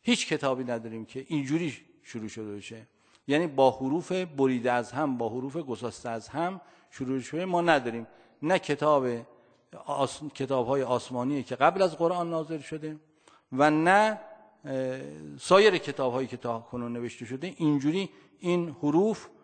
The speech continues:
اه، با این حروف وجود چیز نشده. حالا مسئلهٔ مهم اینجا این است که این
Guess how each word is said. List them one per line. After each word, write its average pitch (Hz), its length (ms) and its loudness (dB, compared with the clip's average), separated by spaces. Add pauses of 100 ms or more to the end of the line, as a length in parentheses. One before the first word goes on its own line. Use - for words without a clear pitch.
(320)
اه، 131 200 -2
با 127 220 6
این 139 200 2
حروف 156 440 0
وجود 139 520 -2
چیز 143 280 -2
نشده. 110 420 0 (600)
حالا 208 440 6 (1000)
مسئلهٔ 247 520 2
مهم 214 380 -8
اینجا 165 640 4 (580)
این 180 200 -2
است 180 320 0
که 160 400 0 (460)
این 170 460 0